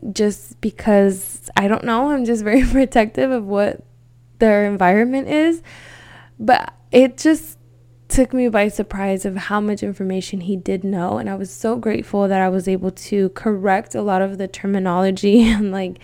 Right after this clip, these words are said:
you know, kind of talk him through it. And it was definitely a hard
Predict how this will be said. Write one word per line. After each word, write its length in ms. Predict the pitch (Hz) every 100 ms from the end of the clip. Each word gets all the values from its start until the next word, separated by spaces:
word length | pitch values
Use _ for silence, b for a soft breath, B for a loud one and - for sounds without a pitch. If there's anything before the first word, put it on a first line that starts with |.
| B B B B
you 120 | 226
know, 160 | 220 190
kind 300 | 185 202 196
of 220 | 196 190
talk 320 | - - 180
him 200 | - 202
through 280 | 190 185 190
it. 280 | 214 254 - b -
And 340 | 214 208 208 202
it 100 | 208
was 200 | 202 190
definitely 920 | 185 226 226 226 262 254 254 254 247
a 120 | 214
hard 840 | 202 160 - - 185 190 196 202